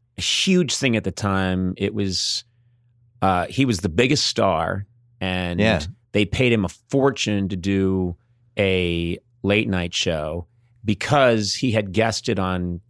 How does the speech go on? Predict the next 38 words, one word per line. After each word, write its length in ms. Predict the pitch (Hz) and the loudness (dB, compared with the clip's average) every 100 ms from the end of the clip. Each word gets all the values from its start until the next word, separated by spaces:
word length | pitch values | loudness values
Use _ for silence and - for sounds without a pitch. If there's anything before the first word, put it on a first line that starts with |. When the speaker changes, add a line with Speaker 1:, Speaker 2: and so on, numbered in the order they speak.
| _ _ | _ _
Speaker 1:
Carson, 800 | - - - 120 110 107 - 95 | -18 -16 -8 -2 0 0 -4 -2
I 100 | 90 | -4
think, 400 | 87 - 87 85 | -4 -6 -6 -4
and 120 | 85 | -6
just 220 | 87 87 - | -6 -6 -6
destroyed. 580 | - - 104 92 82 | -8 -4 -2 0 -2
He'd 140 | 82 82 | -6 -4
done 160 | 87 | -2
really 200 | 90 90 | 0 -2
well. 360 | 85 95 90 82 - _ _ | 0 0 0 -2 -8 _ _
So 120 | - 98 | -6 -2
they 120 | 95 | 0
gave 220 | 101 117 | 2 2
him 40 | |
his 140 | 117 98 | 2 0
own 180 | 104 92 | 0 -2
show, 640 | - 95 107 101 95 92 | -2 0 2 2 0 -2
and 100 | 95 | -2
it 80 | 95 | -4
was 120 | 92 | -4
once 400 | 85 85 107 147 147 | -4 0 0 0 -2
a 40 | |
week, 520 | 113 113 107 - - _ _ _ _ _ _ _ _ _ _ _ | 0 0 0 -6 -20 _ _ _ _ _ _ _ _ _ _ _
and 140 | 95 90 | -4 -2
it 60 | |
was 120 | 95 - | -4 -4
something 320 | 120 117 104 | -4 -2 -4
crazy 380 | - 98 95 90 | 0 -2 0 -4
like 160 | 71 - | -6 -10
two 320 | - - 113 | -8 -4 -2
hours 600 | 92 95 92 73 85 - - | -2 -2 -4 -6 -8 -10 -10
lo-, 240 | 92 90 - | -6 -6 -6
a 60 | |
two-hour 500 | - - 120 98 90 | -8 -2 0 0 0
Speaker 2:
Oh, 40 | 90 | -2
Speaker 1:
long 220 | 85 82 | -2 -2
Speaker 2:
no. 60 | |
Speaker 1:
show. 600 | 71 69 101 90 78 78 | -4 -2 0 0 -4 -6